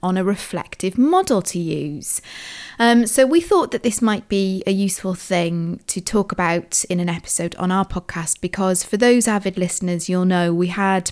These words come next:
Professor Brendan Cropley on, uh, last season to talk more generally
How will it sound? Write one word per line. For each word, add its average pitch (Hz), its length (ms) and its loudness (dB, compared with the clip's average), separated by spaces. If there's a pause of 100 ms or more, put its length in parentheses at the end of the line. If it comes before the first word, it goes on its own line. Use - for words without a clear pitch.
Professor 185 380 0
Brendan 170 440 -2
Cropley 190 480 -2
on, 160 300 -2 (340)
uh, 156 140 -4
last 175 320 0
season 180 640 2 (340)
to 226 100 0
talk 247 680 4
more 269 240 8
generally 240 640 6